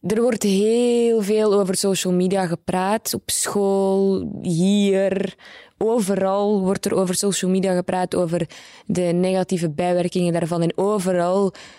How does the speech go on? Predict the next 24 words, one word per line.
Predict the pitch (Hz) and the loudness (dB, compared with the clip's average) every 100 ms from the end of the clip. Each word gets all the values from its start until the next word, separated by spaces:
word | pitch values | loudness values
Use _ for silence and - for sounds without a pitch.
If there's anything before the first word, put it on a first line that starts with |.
| _ - - | _ -20 -10
ehm, | - 175 170 165 160 160 156 - - - _ _ | -4 0 2 2 2 0 -4 -12 -20 -20 _ _
merk | - 165 175 202 202 | -4 0 2 0 -2
je | - 190 | -2 0
wel | 185 190 185 | 2 2 2
of | - | 0
zie | - 202 | -2 0
je | 202 180 | 0 2
wel | 185 190 | 2 2
dat | 180 180 | 0 0
dat | 180 165 - | -2 -2 -4
voor | 175 170 165 - - _ - _ _ _ - | -4 -2 -2 -4 -18 _ -20 _ _ _ -12
keiveel | - 196 190 170 185 190 | -4 0 0 0 0 2
mensen | 180 185 - 196 190 170 - - - | 2 0 0 0 -2 -4 -12 -20 -10
echt | 185 - - - - _ _ - | -8 -6 -4 -6 -8 _ _ -6
heel | 190 202 220 | -2 2 2
negatief | 208 185 185 208 208 - | 2 0 -2 0 0 0
is. | 190 - | -2 0
En | - | 0
ik | 190 185 | 0 0
denk | 202 | 0
wel | 180 208 220 | 0 2 0
dat | 202 | 0
dat | 196 185 - - - - - - _ _ _ _ _ _ _ | -2 -2 -6 -12 -20 -20 -20 -20 _ _ _ _ _ _ _
sowieso | 180 247 220 226 | -2 0 2 0